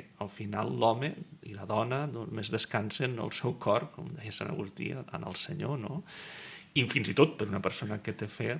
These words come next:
repeteixo, la felicitat no és quelcom fàcil, no.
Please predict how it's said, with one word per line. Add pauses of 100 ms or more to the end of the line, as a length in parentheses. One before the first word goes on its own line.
repeteixo, (340)
la
felicitat
no
és
quelcom (100)
fàcil,
no.